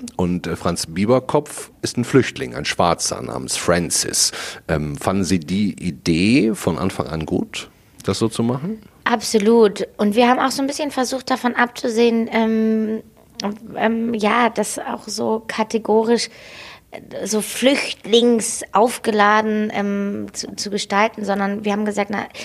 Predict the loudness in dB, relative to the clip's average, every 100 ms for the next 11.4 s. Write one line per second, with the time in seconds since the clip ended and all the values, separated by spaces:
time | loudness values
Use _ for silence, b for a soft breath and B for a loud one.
0 | B -6 -6 2 2 4 0 0 -4 -4
1 | B B 0 2 2 0 0 2 2 2
2 | 2 4 2 2 0 -2 -2 -2 -2 0
3 | 0 -2 -4 -4 -4 -4 -10 -4 -2 -2
4 | -2 -2 0 2 2 2 0 -2 -6 -2
5 | -2 0 2 2 2 -2 -6 -10 B B
6 | 0 2 2 2 2 0 B B B B
7 | _ _ -4 -2 -2 -4 2 4 6 4
8 | 0 -4 -2 -2 -2 -2 -4 -2 -2 -2
9 | -6 -6 -4 -2 -4 -2 -4 -6 -6 -4
10 | -6 -6 -2 2 4 2 B B B -2
11 | 2 2 0